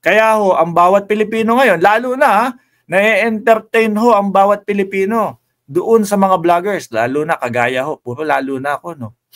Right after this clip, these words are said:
Lalo na kagaya ho ni Direk Freddy, o Valera, mga kababayan, magaling hong magpaliwanag yon.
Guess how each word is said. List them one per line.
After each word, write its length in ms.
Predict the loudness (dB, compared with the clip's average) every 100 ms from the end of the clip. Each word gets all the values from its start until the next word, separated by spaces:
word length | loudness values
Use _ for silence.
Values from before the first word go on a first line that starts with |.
| -20 _ _ _ _ _ -20 -20 -20 -4
Lalo 300 | -2 2 0
na 140 | 0 0
kagaya 420 | 0 2 2 2
ho 60 | 0
ni 300 | -2 -2 -2
Direk 340 | -2 0 -2 -2
Freddy, 540 | -2 0 0 0 -2 _ _
o 260 | 0 0
Valera, 640 | 2 0 2 0 0 -4 -8
mga 260 | -6 -2 0 0
kababayan, 580 | -2 0 0 0 -4 -6
magaling 480 | -4 -2 -2 -2 -4
hong 260 | -6 -6
magpaliwanag 640 | -6 -4 -4 -2 -4 -4 -6
yon. 240 | -8 -8